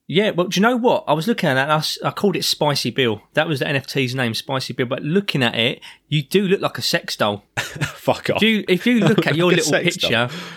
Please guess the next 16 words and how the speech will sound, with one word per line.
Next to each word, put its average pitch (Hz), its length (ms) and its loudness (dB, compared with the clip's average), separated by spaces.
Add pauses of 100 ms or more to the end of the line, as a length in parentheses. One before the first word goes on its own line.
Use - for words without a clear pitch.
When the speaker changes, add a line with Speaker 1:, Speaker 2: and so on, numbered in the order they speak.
(200)
Speaker 1:
yeah, - 280 -4
look 226 240 0
at 269 40 2
your 269 120 2
little 226 160 0
picture - 320 -4
now. 208 80 0
You 185 160 4
look 226 300 0
like 175 180 0
a 151 60 2
rubber 180 240 2
sex - 340 -4
doll. 107 220 0
Hang 139 180 -2
on. 110 160 -4